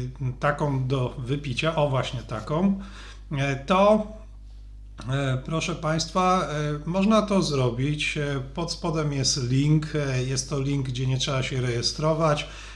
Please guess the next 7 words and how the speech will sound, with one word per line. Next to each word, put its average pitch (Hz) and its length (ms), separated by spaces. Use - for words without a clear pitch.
E, 139 460
od, 180 340
e, 143 200
po 131 180
prostu, 123 640
e, 127 120
można, 117 680